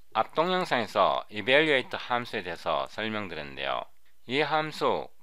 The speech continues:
굉장히 편리하게 사용됩니다. 다운로드 커런트 비디오 소스 코드 이 링크를 클릭하고요. Show in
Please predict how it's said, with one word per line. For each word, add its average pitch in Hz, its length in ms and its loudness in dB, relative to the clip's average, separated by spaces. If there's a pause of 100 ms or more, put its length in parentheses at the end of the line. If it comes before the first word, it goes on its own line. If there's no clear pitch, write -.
(100)
굉장히 156 560 0
편리하게 170 500 0
사용됩니다. 76 920 -2 (400)
다운로드 117 640 4
커런트 147 560 2
비디오 107 340 -2
소스 - 400 -4
코드 65 380 -4 (140)
이 101 80 -8
링크를 110 540 -2
클릭하고요. 73 840 -6 (540)
Show 135 420 4
in 113 240 -4